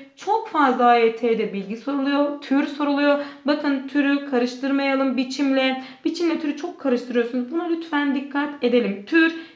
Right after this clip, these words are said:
bir şia-, şiirin, işte bir romanın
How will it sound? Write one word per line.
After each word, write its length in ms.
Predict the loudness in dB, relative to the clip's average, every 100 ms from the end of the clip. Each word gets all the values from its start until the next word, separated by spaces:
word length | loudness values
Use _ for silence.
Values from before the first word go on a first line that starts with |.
| -2
bir 120 | -2
şia-, 600 | -2 -10 -6 0 0 -2
şiirin, 600 | -8 0 4 4 2 -2 -10 -16 -12
işte 520 | -6 0 2 2 -2 -12 -4
bir 280 | 6 6 6
romanın 520 | 2 4 4 2